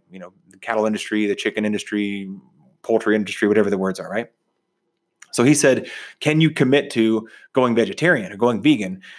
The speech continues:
And that's a dramatic shift. For me, it is. I eat, I eat meat with almost every meal.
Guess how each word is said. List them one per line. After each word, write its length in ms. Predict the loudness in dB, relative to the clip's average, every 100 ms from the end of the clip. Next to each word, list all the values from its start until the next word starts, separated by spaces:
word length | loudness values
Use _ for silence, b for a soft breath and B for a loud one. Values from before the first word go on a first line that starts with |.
| B -2
And 120 | 0
that's 140 | 0
a 100 | -2
dramatic 440 | -4 -2 0 -2 -2
shift. 420 | -4 -4 -6 -4
For 100 | -2
me, 140 | 0 0
it 80 |
is. 180 | -4 -8
I 60 | -8
eat, 220 | -10 -10
I 60 | -8
eat 160 | -6 -6
meat 140 | -8
with 120 | -4
almost 240 | -4 -4 -4
every 160 | -4
meal. 300 | -4 -6 -8